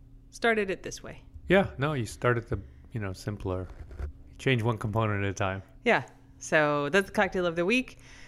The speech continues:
Speaker 1: Um, I'll make another one tomorrow and photograph it and put it on Salt and Glitter, and you can see what it looks like. It's pink.
Speaker 2: I have opinions about naming a drink just a single name, like it's like the Beyonce or the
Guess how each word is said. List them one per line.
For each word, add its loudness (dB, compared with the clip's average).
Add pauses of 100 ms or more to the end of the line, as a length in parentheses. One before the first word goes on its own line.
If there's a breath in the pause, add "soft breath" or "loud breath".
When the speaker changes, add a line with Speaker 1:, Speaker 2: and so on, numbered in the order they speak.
(360 loud breath)
Speaker 1:
Um, -4 (360)
I'll -10
make -8
another -8
one -8
tomorrow -6
and -8 (200)
photograph 0
it -6
and -14
put 0
it 0
on -6
Salt -2
and -8
Glitter, -2 (360)
and -14 (280)
you -12
can -6
see -2
what 0
it -2
looks -2
like. 2
It's -4
pink. -2 (400)
Speaker 2:
I 4
have 2
opinions -2
about 0
naming -2
a -4
drink -4
just -6 (340)
a -6
single -4
name, -2 (200)
like -2 (680)
it's -16 (160)
like -2
the 0
Beyonce 2
or -4
the -6